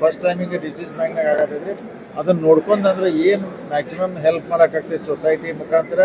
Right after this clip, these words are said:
ರೈತರಿಗೆ ಅಂತ ಇದೊಂದು ಬೆಸ್ಟ್ ಯೋಜನೆ ಅಣ್ಣಾಸಾಹೇಬ್ ಜೊಲ್ಲೆ ಅವ್ರು ಹಾಕಿದಾರೆ ರೀ.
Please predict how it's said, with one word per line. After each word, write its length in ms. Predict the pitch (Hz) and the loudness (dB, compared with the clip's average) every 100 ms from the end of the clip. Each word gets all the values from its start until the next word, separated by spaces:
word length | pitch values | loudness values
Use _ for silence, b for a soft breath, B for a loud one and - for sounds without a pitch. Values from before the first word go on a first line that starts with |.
| - - - - 123 | 2 -6 -18 -16 0
ರೈತರಿಗೆ 340 | 139 170 160 170 | 4 4 4 -2
ಅಂತ 120 | 165 | -4
ಇದೊಂದು 280 | 170 160 135 | -4 -6 2
ಬೆಸ್ಟ್ 300 | 160 160 156 | 2 2 2
ಯೋಜನೆ 360 | 156 151 170 175 180 - - - - | 4 4 -2 -4 -6 -10 -16 -16 -14
ಅಣ್ಣಾಸಾಹೇಬ್ 380 | - 160 170 143 | -4 -2 0 0
ಜೊಲ್ಲೆ 180 | 147 156 | 2 6
ಅವ್ರು 140 | 160 | 6
ಹಾಕಿದಾರೆ 380 | 151 139 147 135 | 4 -2 -2 0
ರೀ. 100 | 147 | 2